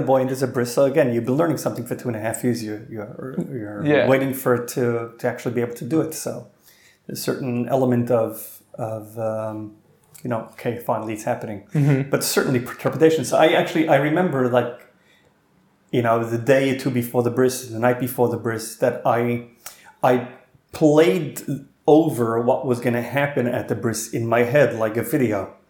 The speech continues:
Speaker 1: Okay, you know, uh, left hand is gonna do this, right hand is gonna do this, then my left hand is gonna do this, and my right hand is gonna do this. I'm gonna grab this with my left, I'm gonna move this with my right, I'm gonna right, right hand. And I literally went through every motion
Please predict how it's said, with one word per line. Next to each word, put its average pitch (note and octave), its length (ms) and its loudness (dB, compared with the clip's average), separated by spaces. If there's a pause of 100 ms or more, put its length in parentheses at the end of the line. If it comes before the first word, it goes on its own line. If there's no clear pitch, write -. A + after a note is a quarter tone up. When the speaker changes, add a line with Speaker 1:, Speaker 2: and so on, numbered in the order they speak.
(460)
Speaker 1:
Okay, - 340 -8
you A2 80 -2
know, A#2 140 2
uh, A#2+ 280 2
left C3 340 6
hand D3+ 280 2
is C#3+ 100 -2
gonna C#3+ 200 2
do C#3+ 160 2
this, A#2 420 -4
right A2+ 220 2
hand A#2 160 -2
is A2+ 80 -6
gonna A#2+ 200 0
do A#2 140 2
this, A2 240 -4
then G#2 160 -6
my G2+ 80 -2
left A2 220 -2
hand B2 140 0
is A#2 80 -4
gonna A#2+ 160 0
do B2 100 2
this, E3 220 0
and C#3 100 -4
my C3 60 0
right B2 200 2
hand C3 160 -2
is B2 80 -8
gonna C#3+ 160 -2
do D3 140 0
this. C3 180 -2
I'm A2+ 80 -6
gonna G#2+ 160 -2
grab A2 220 -4
this B2 160 -4
with D#3 80 -2
my F3+ 100 2
left, F#3 260 4
I'm F#3 60 -2
gonna F#3 140 0
move C#3+ 160 0
this D3 140 -6
with D#3 100 -2
my D#3+ 80 4
right, A#2 280 0
I'm A#2 60 -8
gonna G#2+ 140 -6
right, A2 180 -2
right B2+ 260 4
hand. G3+ 300 2 (280)
And C#3 140 4
I C3+ 140 4
literally F3+ 440 2
went D#3 280 4
through - 400 -2
every D3 440 2
motion C#3+ 760 -2